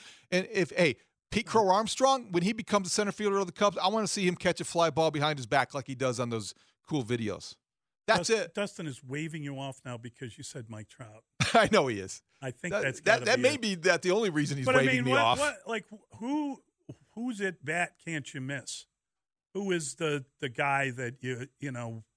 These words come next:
Speaker 1: There's nobody on the Cubs whose at bat
Speaker 2: No.
Speaker 1: you can't miss.
Speaker 2: No.
Speaker 1: Then in the White Sox, you really gotta stretch it to say Eloy or, or Luis Robert Junior.
Speaker 2: Jake Berger's got two home runs this spring.
Speaker 1: Okay.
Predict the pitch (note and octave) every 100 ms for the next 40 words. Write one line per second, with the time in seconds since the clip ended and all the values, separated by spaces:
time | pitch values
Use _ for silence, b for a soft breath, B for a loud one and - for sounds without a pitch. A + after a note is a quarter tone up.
0 | - G3+ F#3 A3 C4+ C#4+ A#3+ G#3 F#3 -
1 | G#3 G3 C#3+ F3 E3 D3+ D#3 A#2+ A2+ D3+
2 | - D#3 - C3 A#2+ - - C3 A2+ C3
3 | F3+ F#3+ E3 D3 A3 A3+ A#3 G#3 - -
4 | E3 A#3 C4 A3 G3 - - A3 - E3
5 | D3+ - E3+ F3 D3+ b b b C#3+ D3
6 | F3+ F#3+ F#3 F3+ D3+ C#3+ C#3 B2+ C3+ C3
7 | C#3+ F#3+ D#3+ D3 E3 E3 D3+ A#2 D#3+ F3+
8 | F3 F3 E3 E3 C#3 F#3 G#3 A3+ E3+ D#3
9 | C3+ G3+ C#3 D3+ D3 C#3+ C#3 C#3+ - -
10 | A2+ A#2+ - C#3 A#2